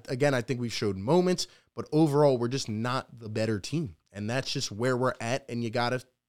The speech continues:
face it. You gotta realize it. Um, but, you know, a-, a-, and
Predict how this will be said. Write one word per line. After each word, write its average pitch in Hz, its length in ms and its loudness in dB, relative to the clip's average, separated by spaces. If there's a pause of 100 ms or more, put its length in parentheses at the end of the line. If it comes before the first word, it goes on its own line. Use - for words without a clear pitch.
face 208 260 0
it. - 80 -16 (380)
You 107 120 -6
gotta 123 200 2
realize 117 440 -4
it. 85 100 -16 (160)
Um, 90 320 -6 (1200)
but, 131 300 2 (100)
you 165 120 2
know, 156 200 8
a-, - 40 -2
a-, 165 360 6
and 165 220 4